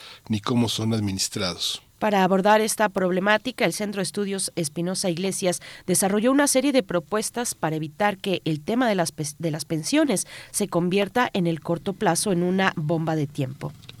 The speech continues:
Speaker 1: Vamos a analizar este informe del cei, el Centro Espinosa Iglesias, sobre el sistema de pensiones que afirma padece problemas de sostenibilidad, inequidad y fragmentación,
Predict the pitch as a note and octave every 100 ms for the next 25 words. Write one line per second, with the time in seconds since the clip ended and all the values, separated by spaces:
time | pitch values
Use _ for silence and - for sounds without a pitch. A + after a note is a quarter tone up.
0 | - B2 C3 A#2+ B2+ A2 A2 - D3+ -
1 | A2 - A2+ A2 D#3 A#2+ F#2+ - G#2+ C#3+
2 | B2+ A#2 G2+ E2+ - G#2+ F#2+ - F#2+ G2
3 | A#2+ G#2+ A2+ - C#3 - - - - -
4 | A2+ A2 G2+ G2+ - D3 C#3+ C3 G#2+ G2
5 | F#2 - A2 C3 - - G#2 F#2 F2 -
6 | A2+ A2+ C#3 - - - - F#2+ G#2 -
7 | A2 G#2 G#2+ A#2+ A2 G2+ - - F#2+ F2+
8 | E2+ G2 C#3 C3 F2+ - G2 G2+ A2 A2+
9 | B2 A2+ - D3